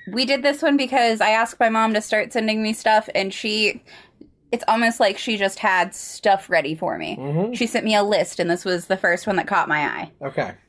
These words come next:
Speaker 1: Let's talk about James Childers. Do you know who that is?
Speaker 2: I know the name.
Speaker 1: Okay.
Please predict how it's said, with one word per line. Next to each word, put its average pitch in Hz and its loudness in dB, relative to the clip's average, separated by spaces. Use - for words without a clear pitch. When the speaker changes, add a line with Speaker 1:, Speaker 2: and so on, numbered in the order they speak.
Speaker 1:
Let's 247 0
talk 311 2
about 311 4
James 214 0
Childers. 226 0
Do - -10
you 190 -4
know 196 0
who 247 0
that 202 4
is? 247 -4
Speaker 2:
I 175 2
know 190 6
the 262 2
name. 202 2
Speaker 1:
Okay. 226 2